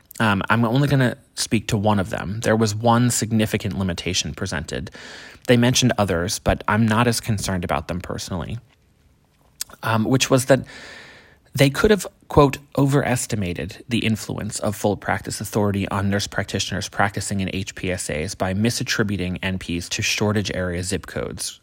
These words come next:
end quote, because they were not able to link people to H P S A at the zip code level precisely,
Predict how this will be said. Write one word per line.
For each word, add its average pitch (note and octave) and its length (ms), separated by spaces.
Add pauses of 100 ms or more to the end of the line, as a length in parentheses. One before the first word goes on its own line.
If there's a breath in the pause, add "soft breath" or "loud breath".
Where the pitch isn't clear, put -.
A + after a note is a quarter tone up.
(160)
end D#2+ 180
quote, - 300 (800 loud breath)
because C3 300
they B2+ 100
were A#2+ 120
not B2+ 240
able A#2 240
to - 140
link G2 460 (440)
people A#2 520
to G#2+ 360
H G#2 240
P G2 140
S - 180
A F#2 260 (120)
at F#2+ 260 (240)
the E2+ 280
zip - 220
code G2+ 300
level F#2 400
precisely, A#2+ 800